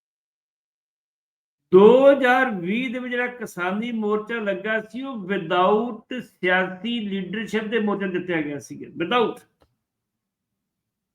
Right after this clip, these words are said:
ਉਹ ਕਿਸਾਨ ਜਥੇਬੰਦੀਆਂ ਦਾ ਮੋਰਚਾ ਸੀਗਾ। ਉਹਨੇ ਸਾਬਤ ਕਰ ਦਿੱਤਾ ਵੀ ਪੰਜਾਬ ਦੇ ਵਿੱਚ ਲੀਡਰਸ਼ਿਪ ਦਾ ਖਿਲਾਫ ਤੇ ਲੀਡਰਾਂ ਨੂੰ ਕੋਈ ਪੁੱਛਦਾ ਨਹੀਂ ਹੁਣ। ਲੋਕ ਆਪਣੇ ਫੈਸਲੇ ਆਪ ਲੈਂਦੇ ਆ।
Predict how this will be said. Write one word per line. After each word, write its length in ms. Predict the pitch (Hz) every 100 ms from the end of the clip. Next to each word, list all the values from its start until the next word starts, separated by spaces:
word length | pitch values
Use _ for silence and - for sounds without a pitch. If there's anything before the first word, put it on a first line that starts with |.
| _ _ _ _ _ _ _ _ -
ਉਹ 220 | 330 330
ਕਿਸਾਨ 480 | - 226 262 294 233
ਜਥੇਬੰਦੀਆਂ 420 | 254 262 254 254
ਦਾ 60 |
ਮੋਰਚਾ 340 | 226 190 190 165
ਸੀਗਾ। 320 | - 143 - _ _ _ _ _ _ _ _ _ _ _ _ _ _ 220
ਉਹਨੇ 360 | 285 320 330
ਸਾਬਤ 600 | - 214 214 233 285 233
ਕਰ 120 | 247
ਦਿੱਤਾ 360 | 226 220 220 247
ਵੀ 200 | 220 262
ਪੰਜਾਬ 560 | 208 220 196 190 196 196
ਦੇ 80 |
ਵਿੱਚ 160 | 226 -
ਲੀਡਰਸ਼ਿਪ 640 | 202 170 180 185 208 208
ਦਾ 180 | 202 214
ਖਿਲਾਫ 500 | 214 160 165 190 220
ਤੇ 200 | 214 233
ਲੀਡਰਾਂ 540 | 208 165 165 160 202 214
ਨੂੰ 100 | 214
ਕੋਈ 180 | 202
ਪੁੱਛਦਾ 460 | 180 175 190 190 233
ਨਹੀਂ 160 | 226 226
ਹੁਣ। 280 | 180 156 165 _ _ _ _ _ _ _ _ _ _ _ _ _ _ _ _ 156
ਲੋਕ 480 | 180 202 247 247
ਆਪਣੇ 380 | 220 202 226 226
ਫੈਸਲੇ 400 | 202 202 202 208
ਆਪ 280 | 156 170 175
ਲੈਂਦੇ 380 | 151 135 127
ਆ। 60 | 127